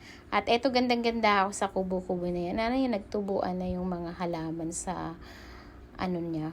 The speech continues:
sa bubong niya. Ang ganda, di ba? Ayan, yung mga kainan. Ganyan siya, mga floating restaurant. Kubo-kubo. At ayan na nga, dumating na yung aming pagkain.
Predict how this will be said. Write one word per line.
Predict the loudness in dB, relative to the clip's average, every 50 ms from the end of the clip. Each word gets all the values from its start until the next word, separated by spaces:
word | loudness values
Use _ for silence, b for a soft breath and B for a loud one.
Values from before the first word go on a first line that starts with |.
| -6
sa | -4 -2 -2
bubong | 0 0 -2 -2 -2 -2 -2 -2 -2 -2
niya. | -2 -2 -2
Ang | -2 -2
ganda, | -2 0 0 0 0 0
di | 0 -4 -6
ba? | -4 -4 -4 -4 -4 -6 B B B B B B -20 -20 -20 -20 -20 B B B B B B B -20 -18 -14 -12 -10 -8 -6
Ayan, | -4 -2 -2 -2 -2 -2 -4 -4
yung | -4 -4 -4
mga | -2 -2 -4 -4 -4
kainan. | -4 -4 -2 -2 -2 -2 -2 -2 -2 -2 -2
Ganyan | -2 0 0 0 -2 -2 -2 -4
siya, | -6 -6 -6
mga | -4 -4 -4 -4 -4 -6 -4
floating | -2 -2 0 0 0 -2 -2 -4 -4 -4 -4 -4 -6 -8 B B B B B B B B B -10 -6
restaurant. | -4 -4 -2 -2 -4 -2 -2 0 0 0 -2 -2 -4 -4 -6 -6 -10 -16 -16 -16 -14 -14 -14 -16 -18 -20 -4
Kubo-kubo. | 0 2 2 2 2 0 0 0 2 0 2 2 2 2 2 2 0 -2
At | -2 -2 2 4 4
ayan | 4 6 4 4 2
na | 2
nga, | 2 2 0
dumating | 0 2 0 0 0 0 0
na | 0 0 0
yung | 0 0 0
aming | 0 0 0 -2 0
pagkain. | -2 -2 -4 -4 -4 -2 -2 0 -2 -2 -2 -2 -2 -2 -2 -4 -6